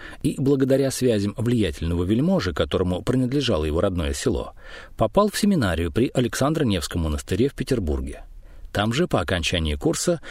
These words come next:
он был определён учителем математики,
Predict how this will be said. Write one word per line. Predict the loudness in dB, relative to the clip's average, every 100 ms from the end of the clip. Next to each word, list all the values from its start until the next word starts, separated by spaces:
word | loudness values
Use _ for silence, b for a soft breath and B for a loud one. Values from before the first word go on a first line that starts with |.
| B B
он | 0 2
был | 2 2
определён | 0 2 2 2 2 0
учителем | -2 -2 0 0
математики, | 0 -2 0 0 -2 -2 -2